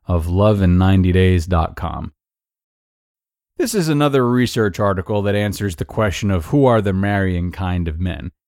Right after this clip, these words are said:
If you want to know if your guy is marriage material, check out my newly revised book, Love in ninety Days.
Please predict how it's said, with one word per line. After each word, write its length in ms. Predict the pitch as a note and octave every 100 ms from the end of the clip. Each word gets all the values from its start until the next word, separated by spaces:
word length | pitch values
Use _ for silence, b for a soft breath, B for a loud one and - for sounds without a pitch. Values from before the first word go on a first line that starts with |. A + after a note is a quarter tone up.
| _ _ _ _
If 120 | G#2
you 80 | A#2+
want 200 | C3 C3+
to 80 | A#2+
know 160 | B2 A#2
if 100 | A2+
your 160 | C3+
guy 240 | A2+ G#2 G2+
is 160 | F2
marriage 380 | F#2 F#2+ F#2+ E2+
material, 580 | F#2 - G2 G2 G2 G#2 -
check 220 | - G3+
out 160 | G3 C#3+
my 120 | C3
newly 360 | B2+ C3+ C3
revised 560 | A#2 G#2 G#2 G2+ F2 F#2+
book, 300 | A#2 G2 - -
Love 380 | - G2+ A#2+ G#2
in 100 | G#2
ninety 340 | G#2 G#2 F#2+
Days. 400 | F#2 G2 - -